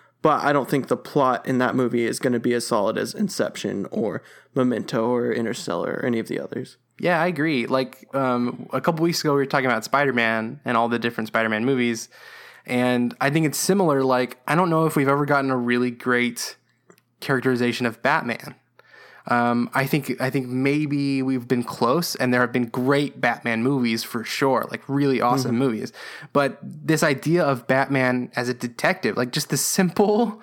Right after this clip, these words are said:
Speaker 2: <laughs> thing, like, when you're describing Batman, that's the first word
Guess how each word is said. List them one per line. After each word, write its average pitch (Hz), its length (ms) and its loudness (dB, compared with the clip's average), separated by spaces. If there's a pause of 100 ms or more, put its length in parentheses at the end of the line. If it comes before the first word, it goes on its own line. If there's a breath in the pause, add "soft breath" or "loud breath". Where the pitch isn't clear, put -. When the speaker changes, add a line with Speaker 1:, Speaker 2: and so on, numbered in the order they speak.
(100)
Speaker 2:
<laughs> - 100 -20
thing, 131 460 0
like, 139 340 -2 (340 loud breath)
when 156 200 0
you're 170 80 4
describing 170 560 2
Batman, 160 460 2
that's 170 200 0
the - 80 -2
first - 540 -2
word 135 420 0